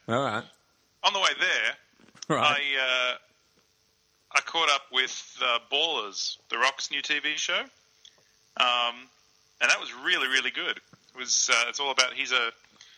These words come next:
Speaker 2: a retired football player who's trying to help current football players manage their insane amounts of money.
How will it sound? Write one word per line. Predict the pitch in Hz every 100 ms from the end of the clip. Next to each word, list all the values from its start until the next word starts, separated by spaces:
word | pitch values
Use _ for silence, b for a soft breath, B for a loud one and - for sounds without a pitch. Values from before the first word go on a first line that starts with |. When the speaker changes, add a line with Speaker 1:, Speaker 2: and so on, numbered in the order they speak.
| B B -
Speaker 2:
a | 120
retired | - 160 131 -
football | 143 - 113
player | - 120 113 107 - _ _ -
who's | 117
trying | 143 127
to | 107
help | 127 117 _ _ _ -
current | - 143 117
football | - - 120
players | 131 123 110
manage | 123 123 123 113
their | 110
insane | 110 - 127
amounts | 113 117 113
of | 113
money. | 127